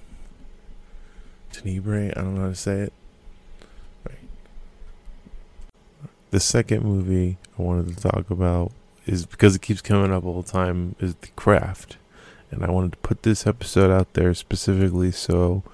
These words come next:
you go, "Oh, a horror movie show. What it, The Craft." Well, let me know.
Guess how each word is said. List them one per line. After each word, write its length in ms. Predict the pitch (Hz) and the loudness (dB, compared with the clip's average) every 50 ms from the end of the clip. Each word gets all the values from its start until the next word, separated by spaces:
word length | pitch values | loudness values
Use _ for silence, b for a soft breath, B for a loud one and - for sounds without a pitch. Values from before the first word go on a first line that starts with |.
| B B B B B B - | B B B B B B 0
you 100 | 104 95 | 2 6
go, 280 | 92 98 95 92 87 - B B B B B B B - | 8 10 10 8 8 4 B B B B B B B 6
"Oh, 260 | 147 147 139 120 107 | 8 8 10 10 8
a 60 | 107 | 6
horror 320 | 113 131 151 147 135 117 | 8 8 8 8 10 8
movie 320 | 104 104 101 95 95 92 87 | 8 6 4 4 2 2 0
show. 400 | - - - 98 82 - - 104 - - _ b b b b b b b _ - 101 - | 0 0 2 2 2 2 0 -4 -10 -16 _ b b b b b b b _ -8 -4 0
What 180 | 101 104 107 110 | 2 4 4 4
it, 200 | 110 104 - - - _ - | 4 2 0 -4 -12 _ -4
The 100 | - - | -4 -4
Craft." 580 | - - - 147 127 - 117 - - - - - 156 - - 104 | 2 4 6 6 6 6 2 -4 -8 -10 -10 -10 -10 -10 -4 0
Well, 140 | 90 87 | 0 2
let 160 | 95 95 92 95 | 2 2 2 4
me 140 | 101 98 | 4 6
know. 380 | 95 95 92 95 101 101 101 | 6 6 8 8 8 8 6